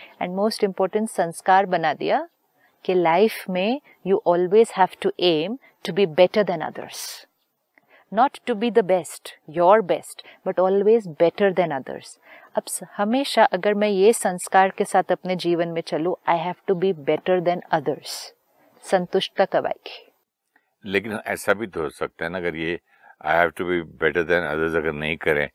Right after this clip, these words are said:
Speaker 2: तो लाइफ में फेल हो जाए।
Speaker 1: अपनी कैपेसिटी पे फोकस नहीं कर सकते? अपनी कैपेसिटी पे फोकस करें। किसी और की परफॉर्मेंस को अगर आप देखना है, तो इंस्पिरेशन के लिए ले। सपोज आप किसी और की परफॉर्मेंस को देखते हैं,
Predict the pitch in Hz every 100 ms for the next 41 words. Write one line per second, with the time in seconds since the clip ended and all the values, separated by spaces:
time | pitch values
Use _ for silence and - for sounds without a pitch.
0 | _ _ - 73 78 76 - 82 - 76
1 | 73 71 76 78 - _ _ - _ -
2 | 214 - 240 - 240 240 - 254 - 247
3 | 254 - 226 269 254 330 392 349 330 320
4 | - 349 - _ _ _ _ _ _ _
5 | - - 233 294 277 - 202 196 208 208
6 | 202 202 - 160 160 165 - 160 202 285
7 | - _ 240 - 262 262 277 339 - 202
8 | - 196 233 254 - 220 208 196 160 160
9 | - 202 233 294 302 - 359 339 330 320
10 | 294 254 220 156 - _ _ _ _ _
11 | _ _ _ _ _ - 202 - 180 233
12 | - 185 196 - 220 226 202 214 254 -
13 | 190 180 170 175 - 190 160 147 - -
14 | 139 185